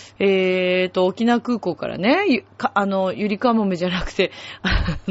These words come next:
の、なんだっけ、ゆり、ん？ゆり、ゆいレールだっけ？モノレールがあると思うんですけど、そのモノレールに乗って、えー、沖縄の、えーと、那覇市だったかなんか、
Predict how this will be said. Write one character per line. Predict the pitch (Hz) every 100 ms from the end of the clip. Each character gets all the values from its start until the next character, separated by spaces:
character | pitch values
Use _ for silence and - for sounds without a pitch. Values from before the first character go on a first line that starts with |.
| 160 -
の、 |
な | 196
ん | 180
だ |
っ | -
け、 | 98
ゆ | 175 202
り、 | 226 294
ん？ | - - - 226 285 -
ゆ | 190 208
り、 | 294 - -
ゆ | 202 233
い | 311 381
レ | 392 330
ー |
ル | - - 214 _ _
だ | 165
っ | - -
け？ | 156 - - - -
モ | 196 262
ノ | 359
レ | 370
ー | 277
ル | 165
が | 147 - _
あ | 185
る | 175
と | 165
思 | 156
う | 139
ん |
で | 143
す |
け | - -
ど、 | 220 - - - - -
そ | - 233
の | 233 226 190 - - -
モ | 240
ノ | 262 330
レ | 381
ー |
ル | 269
に | 190 202 170 - - -
乗 | 220
っ | 233
て、 | - 311 233 - - - -
え | - 220 208 196 -
ー、 |
沖 | 208 -
縄 | 277 294 294 285 277
の、 | 269 269 262 262 262 247 -
え | 202
ー |
と、 | 180
那 | - 170 175
覇 | - 311
市 | 285 -
だ | - -
っ | -
た | 285
か | -
な | 233 254
ん |
か、 | 196